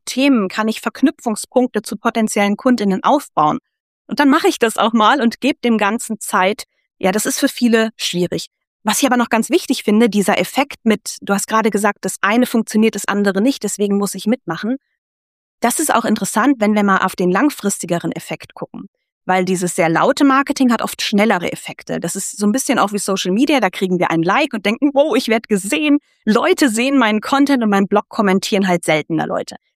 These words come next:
Heißt nicht, dass Blogartikel nicht gesehen werden oder Podcast-Folgen nicht gehört werden, nur weil keiner kommentiert. Aber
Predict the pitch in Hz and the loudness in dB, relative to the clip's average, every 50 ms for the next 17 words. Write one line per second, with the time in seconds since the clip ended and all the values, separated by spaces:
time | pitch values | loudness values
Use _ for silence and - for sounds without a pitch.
0 | _ - - 160 180 175 - - - 220 247 359 415 - - - - 156 - - | _ -4 -2 0 0 -2 -4 -4 0 2 2 2 2 -2 -4 -4 -4 -4 -4 -4
1 | - 180 180 180 - 202 - - 247 220 277 285 330 294 - - 220 180 175 160 | -4 -2 -2 0 0 -2 -2 -2 0 2 4 4 2 2 0 -2 -2 0 0 0
2 | 156 151 147 151 151 151 160 170 170 175 170 - 196 185 - - 202 - - - | 0 0 0 2 0 0 0 0 0 0 -2 -2 -2 -2 -2 -2 -4 -2 0 0
3 | 226 226 226 240 247 254 - - - 208 208 196 - - - 208 220 220 220 220 | 2 4 4 4 2 2 0 -2 -2 0 0 0 -2 -2 -2 -2 -2 -2 -2 0
4 | 226 240 240 - - - 202 185 175 165 - - 151 143 143 151 - - 165 - | 0 -2 -2 0 0 0 2 0 0 -2 -4 -6 -8 -8 -8 -8 -8 -8 -10 -10
5 | - - _ _ _ _ _ _ _ _ _ _ _ _ - 208 202 202 196 185 | -10 -14 _ _ _ _ _ _ _ _ _ _ _ _ -2 0 2 2 2 2
6 | 185 | 2